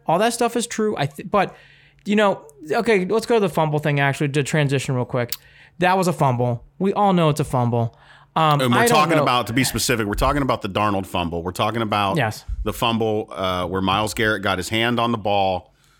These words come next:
Speaker 2: uh, or on, on, on Darnold's arm. That was a fumble. You are correct. I'm tired of the assumption of the ball going forward, meaning that it's not a fumble. The ball's going forward, but that, just because it's still touching his hand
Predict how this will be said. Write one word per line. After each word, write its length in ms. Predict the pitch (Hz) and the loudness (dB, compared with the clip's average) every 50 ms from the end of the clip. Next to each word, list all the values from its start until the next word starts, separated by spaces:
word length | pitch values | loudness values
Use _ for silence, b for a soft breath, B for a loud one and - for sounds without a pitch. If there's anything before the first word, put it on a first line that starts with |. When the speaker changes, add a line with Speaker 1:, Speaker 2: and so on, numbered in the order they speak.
| b - - | b -12 -6
Speaker 2:
uh, 300 | 92 90 87 87 90 - | -4 -2 -2 -2 -2 -2
or 140 | 90 98 92 | -2 -2 0
on, 120 | 92 95 92 | 0 0 -2
on, 300 | - 92 98 90 90 - | -2 -2 -2 -2 -2 -4
on 200 | - 87 87 87 | -4 -6 -6 -4
Darnold's 340 | 82 107 110 110 110 104 98 | -2 -2 0 0 -2 -4 -4
arm. 340 | 98 98 95 92 95 92 - - | -2 -2 -2 -2 -2 -4 -2 -2
That 140 | 104 120 127 | -2 0 0
was 180 | 131 131 120 | 0 0 -2
a 40 | 117 | -2
fumble. 440 | - - 113 113 101 82 76 - _ - | -4 -4 -4 -4 -6 -8 -10 -12 _ -10
You 140 | 98 107 107 | -4 -2 -2
are 100 | 107 110 | -2 -2
correct. 400 | - - 107 110 107 95 90 B B B B B B B B | -2 -2 -2 0 0 -2 -4 B B B B B B B B
I'm 140 | - 110 113 | -2 -2 -2
tired 360 | 110 - 120 123 123 127 127 | -2 0 0 0 2 2 0
of 160 | 120 101 90 90 | 0 -2 -4 -2
the 180 | 107 101 101 | -2 -2 -2
assumption 580 | - 92 - - - 113 113 117 - - 110 98 | -2 -4 -6 -4 -2 -2 -2 -2 -4 -4 -4 -4
of 160 | 98 90 82 | -4 -4 -6
the 60 | - 90 | -8 -6
ball 240 | 82 104 95 95 98 | -4 -2 -2 -2 -2
going 280 | 92 98 95 95 90 | -2 -4 -4 -4 -6
forward, 480 | 85 - - 113 104 98 101 95 90 85 | -8 -8 -8 -6 -4 -4 -4 -4 -4 -4
meaning 420 | 90 95 98 98 98 92 90 85 | -2 -2 -2 -2 -2 -2 -4 -4
that 140 | 87 87 85 | -4 -4 -4
it's 240 | 87 82 - - - | -4 -6 -8 -10 -6
not 400 | 92 90 87 85 80 80 - _ _ - | -4 -4 -2 -2 -4 -6 -8 _ _ -14
a 60 | 82 | -10
fumble. 440 | - - 104 127 131 101 78 B B B B B B B B | -4 -2 -2 -2 -2 -2 -6 B B B B B B B B
The 80 | - 113 | -8 -4
ball's 260 | 104 131 151 175 151 151 | 0 0 0 0 0 0
going 200 | 170 151 131 117 | 0 -2 -2 -2
forward, 600 | - - 143 151 147 143 120 98 90 90 85 b b b b b b b _ | -2 -2 0 2 2 2 2 0 0 -2 -4 b b b b b b b _
but 120 | - 110 - | -6 -4 -2
that, 240 | 131 131 - 120 117 | -2 -2 -2 -4 -6
just 220 | - 170 185 - | -4 -4 -4 -4
because 280 | - 208 - 202 175 156 | -4 -4 -2 -2 -2 -2
it's 140 | 143 - - | -2 -4 -4
still 320 | - - 151 147 135 - | -4 -2 0 0 0 -2
touching 500 | - - - - 165 - - 143 120 104 | -4 -6 -4 -4 -4 -2 -2 -2 -2 -2
his 220 | 98 101 101 92 - | -2 -2 -4 -6 -6
hand 440 | 95 92 87 80 76 76 78 82 - | -6 -6 -6 -6 -6 -8 -8 -10 -12